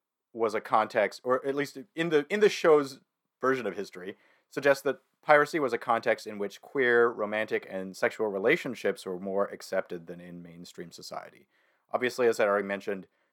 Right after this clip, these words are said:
Steed and Blackbeard eventually fall in love, but there are also other examples of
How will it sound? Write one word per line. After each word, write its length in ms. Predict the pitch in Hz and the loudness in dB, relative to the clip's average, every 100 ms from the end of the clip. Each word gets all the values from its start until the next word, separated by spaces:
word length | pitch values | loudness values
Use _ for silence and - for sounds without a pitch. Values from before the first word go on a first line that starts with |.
| _ | _
Steed 320 | - 131 113 | -8 -6 -6
and 120 | 104 | 2
Blackbeard 400 | 107 160 143 117 | 6 6 4 0
eventually 320 | 107 104 113 | 0 -2 -4
fall 220 | 101 107 | 2 2
in 120 | 101 98 | 2 0
love, 280 | 95 92 _ _ _ _ - | 0 0 _ _ _ _ 2
but 180 | 120 120 | 2 4
there 160 | 117 | 4
are 180 | 113 113 | 6 6
also 220 | 170 208 | 4 4
other 260 | 160 143 131 | 4 4 2
examples 460 | 117 110 107 107 | 0 -6 -4 -6
of 120 | 98 | -6